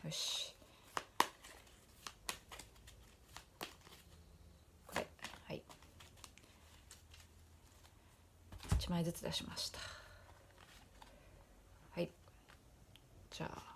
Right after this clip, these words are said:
いきます。おー。一、二。こっちは逆で出てきました。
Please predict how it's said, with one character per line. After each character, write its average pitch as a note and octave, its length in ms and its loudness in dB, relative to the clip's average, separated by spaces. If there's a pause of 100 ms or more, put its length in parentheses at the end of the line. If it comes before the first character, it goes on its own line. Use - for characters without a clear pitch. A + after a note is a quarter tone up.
(1000)
い - 40 -16
き G3 60 2
ま G#3 240 8
す。 - 320 0 (2250)
お E3+ 40 2
ー。 - 1600 0
一、 - 420 4 (280)
二。 D#3+ 180 8 (1700)
こ - 120 -10
っ - 80 -16
ち A3 120 6
は D#3 160 10
逆 D#3+ 280 6
で F3+ 100 10
出 E3+ 140 6
て - 100 0
き - 120 -6
ま - 120 -10
し - 120 -8
た。 - 80 -14